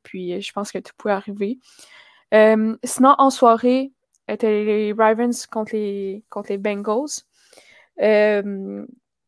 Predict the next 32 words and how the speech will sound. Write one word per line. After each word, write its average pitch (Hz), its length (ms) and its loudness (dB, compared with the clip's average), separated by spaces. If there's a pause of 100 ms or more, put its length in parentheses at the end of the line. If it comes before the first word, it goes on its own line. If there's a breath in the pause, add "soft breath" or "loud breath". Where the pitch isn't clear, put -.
(280)
donc, 208 300 -6
euh, 196 340 0
moi, 214 200 -2
je 247 100 -8
pense 247 280 2
que 214 260 -2
ça 214 220 -4
devrait 202 280 -4
être 220 60 -8
facilement 214 420 -8
remporté 214 440 -10
aussi 226 220 -10
par 202 220 -12
les 202 120 -12
Bengals, 196 760 -12 (340)
avec, 202 320 -4
euh, 196 160 -4
Joe 202 200 -4
Burrow, 208 440 -4
alors 196 280 -8
que 196 220 -10 (540 soft breath)
les 196 120 -4
Ravens, 202 520 -6
ils 202 140 -8
se 202 40 -18
débrouillent 208 360 -2
sans 233 240 0
Lamar 208 320 -4
Jackson 220 460 -10
qui - 120 -12
est 208 40 -6
blessé. 202 520 -10